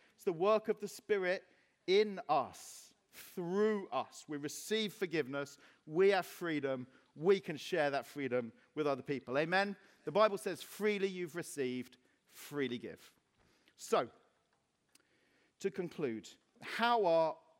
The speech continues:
these three statements the work of the Spirit? And what I want to do, just as we land, is just invite the Holy Spirit to come right now. Come, Holy Spirit, we're talking about you. But right now, come and be present with us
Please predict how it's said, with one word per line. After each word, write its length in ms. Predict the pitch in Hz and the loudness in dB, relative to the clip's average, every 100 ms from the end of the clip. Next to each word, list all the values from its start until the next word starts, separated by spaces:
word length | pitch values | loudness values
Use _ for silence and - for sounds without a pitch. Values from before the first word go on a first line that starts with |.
| - | -4
these 260 | 170 160 - | -4 -4 -10
three 260 | 160 160 | -6 -6
statements 540 | 156 143 127 110 110 - | -4 -4 -4 -8 -14 -12
the 120 | 120 | -8
work 340 | 117 113 - | -4 -6 -6
of 80 | 113 | -18
the 60 | 113 | -18
Spirit? 440 | - 104 87 82 _ _ _ _ _ _ _ _ _ - | -16 -14 -16 -18 _ _ _ _ _ _ _ _ _ -8
And 140 | 143 | -4
what 80 | 185 | 0
I 60 | 190 | 0
want 160 | 196 | -2
to 60 | 180 | -4
do, 220 | 156 143 | -4 -6
just 220 | 139 135 | -6 -16
as 140 | 123 147 | -14 -10
we 80 | |
land, 420 | 131 120 107 107 110 | -4 -2 -2 -6 -12
is 140 | - | -14
just 260 | - 139 156 | -14 -10 -10
invite 420 | 135 156 139 113 - _ _ - | -2 2 4 2 -8 _ _ -16
the 80 | |
Holy 280 | 117 139 131 | -10 -8 -8
Spirit 380 | 123 - 120 - | -8 -8 -8 -8
to 80 | - | -14
come 320 | - 113 123 _ 123 | -8 -8 -8 _ -8
right 180 | 127 | -8
now. 220 | 117 117 120 _ _ _ _ _ _ _ _ _ _ _ _ _ _ _ _ _ _ - | -8 -12 -14 _ _ _ _ _ _ _ _ _ _ _ _ _ _ _ _ _ _ -8
Come, 240 | 156 143 | -6 -6
Holy 300 | - 147 139 | -4 -4 -4
Spirit, 420 | - - 127 131 | -8 -8 -8 -4
we're 80 | 123 | -6
talking 380 | - 156 143 143 | -6 -8 -6 -6
about 280 | 123 127 127 | -4 -4 -4
you. 180 | 147 208 _ _ _ _ _ _ _ _ _ _ _ _ _ | -8 -10 _ _ _ _ _ _ _ _ _ _ _ _ _
But 120 | 135 | -8
right 260 | 123 143 117 | -4 -2 -2
now, 180 | 127 127 | -4 -6
come 220 | - 135 | -8 -10
and 100 | 120 | -10
be 120 | 120 | -14
present 440 | - 131 - 107 | -10 -10 -10 -12
with 160 | 110 127 | -10 -8
us 400 | 135 - - | -10 -12 -20